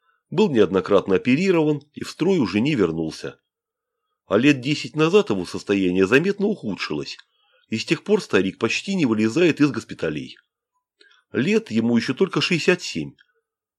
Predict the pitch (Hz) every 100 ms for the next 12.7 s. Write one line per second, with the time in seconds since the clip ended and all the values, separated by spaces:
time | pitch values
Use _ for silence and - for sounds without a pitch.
0 | _ 101 123 123 190 214 117 95 92 80
1 | 82 76 78 - - 120 131 202 185 147
2 | 123 117 120 190 185 123 107 156 117 -
3 | 101 - - _ _ _ _ _ _ _
4 | _ _ _ _ _ _ _ 196 - 170
5 | - 151 156 123 78 - _ _ _ _
6 | _ _ 107 135 135 151 226 160 110 -
7 | 82 71 65 _ _ _ _ _ _ _
8 | _ _ _ _ _ 117 165 147 - 92
9 | 90 147 208 196 170 165 156 160 - 90
10 | 82 71 - _ _ - 143 190 151 101
11 | 98 117 143 170 180 101 98 107 151 151
12 | 120 110 131 123 92 76